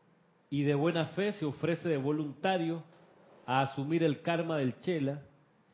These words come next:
si después de entrar por las puertas del nacimiento dicha persona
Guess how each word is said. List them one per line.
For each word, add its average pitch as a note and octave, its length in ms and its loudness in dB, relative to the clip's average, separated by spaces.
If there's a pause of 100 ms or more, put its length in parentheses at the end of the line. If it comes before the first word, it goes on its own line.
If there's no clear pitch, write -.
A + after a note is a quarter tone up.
(540)
si C#3 120 -6
después C#3+ 340 2
de F3+ 120 4
entrar D#3+ 260 -2
por D3 80 0
las C3 140 -2
puertas D3+ 240 -2
del C3+ 160 0
nacimiento D3 680 -6
dicha B2+ 300 -4
persona C#3 520 -6